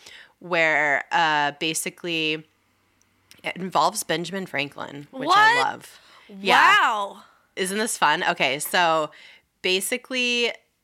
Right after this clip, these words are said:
Speaker 1: this guy, Titan Leeds, who was the son of a guy who started an almanac,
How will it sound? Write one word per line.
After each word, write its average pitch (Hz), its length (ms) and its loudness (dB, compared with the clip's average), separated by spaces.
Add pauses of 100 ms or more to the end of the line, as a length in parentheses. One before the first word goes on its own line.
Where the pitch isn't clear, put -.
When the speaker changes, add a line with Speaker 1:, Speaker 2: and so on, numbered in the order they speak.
Speaker 1:
this 190 340 -2
guy, 165 440 4
Titan 175 560 -2
Leeds, 143 400 -8
who 156 480 -6
was 151 160 -8
the 147 120 -10
son 180 400 0
of 156 220 -2
a 151 120 0
guy 139 440 2
who 139 380 -8
started 151 440 -2
an 135 140 -6
almanac, - 520 -6